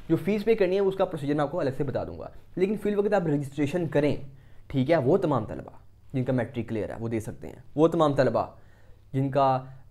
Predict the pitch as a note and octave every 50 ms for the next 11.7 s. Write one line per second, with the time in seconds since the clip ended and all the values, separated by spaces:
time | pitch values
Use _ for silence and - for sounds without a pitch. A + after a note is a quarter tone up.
0 | - C3+ B2+ C3+ C3+ C3+ C3+ C3 C3+ C#3+ C3+ - - - - - - - - -
1 | - - - - - - - D#3 D3 D3+ F3 F3+ F#3+ E3 - E3 F3 F#3 E3+ C3+
2 | C3 C3+ D3 C#3+ C3+ - C3 A#2 B2+ C3+ C3 - C#3+ C#3+ D3+ D#3 D3 - C#3 A2+
3 | A2+ A#2 B2+ C#3 D3+ C#3 B2+ A#2 A2+ A2 G#2+ G2+ G#2 G#2 - E2+ - - - -
4 | - - - - - - - - - - - - - C#3 C#3+ D3+ D#3 D3 D#3 D3+
5 | D3+ D3 C#3+ D3+ D3 C#3 A#2+ A2 A2+ G#2+ G#2 - - - - - - - - -
6 | - - E3 D3 D#3 D#3+ F3+ F3 F3 G3 F3+ C#3+ C3+ D3 D3 D3+ C#3+ C3 C3+ A2+
7 | A2 A2 G#2+ B2+ D3+ - - E3 B2 A2+ A#2+ B2+ B2+ A2 A#2 A#2 A#2+ A#2+ A#2 A#2
8 | A#2 A#2 A#2+ - C3 C#3 D3+ D#3 F#3+ F3+ E3 F3 D#3 D#3 C#3+ C#3 C#3+ - D3+ A#2+
9 | A#2+ B2+ C3+ C3 C3 C3+ B2+ C3 - - B2 B2+ - A#2+ A2+ G#2+ A#2 A2 G#2+ G#2
10 | G#2 G#2 G#2 - - B2 B2 C3 B2+ C3 - - C3+ A#2+ A#2+ B2 B2 A#2+ A#2+ B2
11 | A#2 B2+ A#2 - - A2 F2 E2+ - - - - -